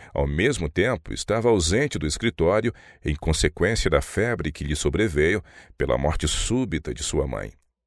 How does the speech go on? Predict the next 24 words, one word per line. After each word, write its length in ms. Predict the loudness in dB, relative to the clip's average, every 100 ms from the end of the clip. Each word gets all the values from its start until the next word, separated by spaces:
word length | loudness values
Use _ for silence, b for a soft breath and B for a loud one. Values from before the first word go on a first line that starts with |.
| B B B
O 100 | 0
irmão 240 | 2 4 4
Smith 400 | 2 0 -2 -2
estava 380 | 0 0 2 2
também 340 | 2 2 0
ausente 520 | 0 0 0 0 -2
do 80 | -2
escritório 760 | -2 -2 0 0 0 0 -4
em 60 | -4
Rochester, 720 | -2 0 2 2 0 -2 -4
Nova 280 | 0 2 4
York, 460 | 4 2 0 -8 -20 B B B
recuperando-se 840 | -6 -2 2 4 4 2 0 -2
de 120 | -2 -2
uma 140 | 0
febre. 460 | 4 4 4 -2 -12 _ _ _ B B B
Havia 300 | 0 4 6
grande 360 | 6 4 2 0
quantidade 600 | -2 -2 0 0 0 0
de 80 | 2
trabalho 480 | 2 2 0 0 0
inacabado 720 | 2 4 4 4 2 2 0
no 100 | -2
escritório. 640 | 0 -2 0 0 0 -4